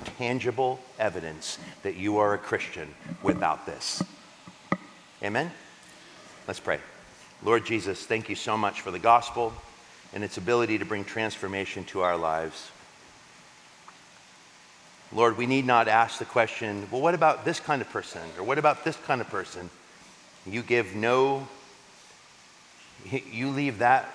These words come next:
wrapped in an absolute ambiguity, because for you, our neighbor is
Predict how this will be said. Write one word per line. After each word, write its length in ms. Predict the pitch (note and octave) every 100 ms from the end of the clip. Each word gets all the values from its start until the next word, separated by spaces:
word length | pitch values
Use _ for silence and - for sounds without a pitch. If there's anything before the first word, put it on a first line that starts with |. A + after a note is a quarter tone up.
| G#2+
wrapped 320 | A2+ B2 -
in 140 | G2+
an 160 | G2 F#2+ - -
absolute 600 | A#2 B2+ - A#2+ A#2+ A#2 -
ambiguity, 760 | G#2+ A2+ A#2+ G2+ G#2 G2 F#2 F#2
because 400 | E2 F#2 A2+ G2
for 160 | - G2+
you, 420 | G#2+ C3+ C3 C3 - - - - - - - -
our 120 | G2+
neighbor 520 | G2+ A#2 B2 A#2 A2+ A2+ - - - F#2+
is 220 | F2+